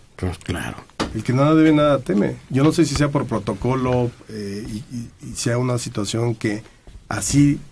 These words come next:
Speaker 2: de acuerdo a las leyes internas del propio ejército,
Speaker 1: Mm.
Speaker 2: sea. Pero en este momento tendría que decir, "No, pues aquí están mis informes. Si realmente no tienes nada que ver, mejor demuestra que no tienes nada que ver".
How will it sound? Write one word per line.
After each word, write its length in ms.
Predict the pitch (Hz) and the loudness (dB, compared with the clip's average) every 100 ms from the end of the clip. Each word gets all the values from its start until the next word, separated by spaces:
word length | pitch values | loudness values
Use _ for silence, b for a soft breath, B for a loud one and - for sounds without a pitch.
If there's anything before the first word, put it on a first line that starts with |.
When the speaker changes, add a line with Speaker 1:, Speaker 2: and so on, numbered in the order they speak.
| - _ - | -20 _ -6
Speaker 2:
de 60 | 104 | -6
acuerdo 240 | 101 123 | -2 -2
a 40 | 123 | 0
las 160 | 104 | -2
leyes 320 | 117 120 117 | -2 0 -2
internas 480 | 113 104 117 117 113 | -4 -2 -2 -2 -2
del 160 | 104 92 | -2 -4
propio 340 | - 110 - | -4 -4 -2
ejército, 460 | 104 117 104 87 78 | -2 -2 -2 -4 -4
Speaker 1:
Mm. 40 | |
Speaker 2:
sea. 300 | 104 151 185 - - _ _ _ _ | -2 0 0 -4 -12 _ _ _ _
Pero 260 | 123 117 110 | -2 -2 0
en 160 | 117 | 0
este 180 | 139 147 | 0 2
momento 300 | 156 147 147 | 2 0 -2
tendría 340 | 156 127 135 143 | -2 0 0 -2
que 180 | - | -2
decir, 180 | 117 139 | -4 0
"No, 160 | 139 180 | 0 0
pues 200 | - - | -4 -12
aquí 260 | 110 104 156 | -8 -4 -4
están 240 | - 156 | 0 0
mis 160 | 143 120 | 0 -2
informes. 580 | 104 135 147 147 160 - _ _ _ _ _ - | -2 0 0 0 -2 -8 _ _ _ _ _ -10
Si 180 | - 107 - | -6 -6 -2
realmente 360 | 120 143 147 | 0 0 0
no 80 | 143 | -2
tienes 180 | 143 147 | 0 0
nada 140 | 147 | 0
que 80 | 143 | -2
ver, 200 | 127 160 - _ _ _ _ _ | -2 -4 -8 _ _ _ _ _
mejor 280 | 107 104 131 | -6 -2 -2
demuestra 400 | 131 131 - 143 | -2 -2 -4 -4
que 120 | 120 | -4
no 80 | 107 | -4
tienes 240 | 110 104 | -2 -2
nada 220 | 110 110 | 0 -2
que 100 | 101 | -4
ver". 220 | 104 143 | -4 -4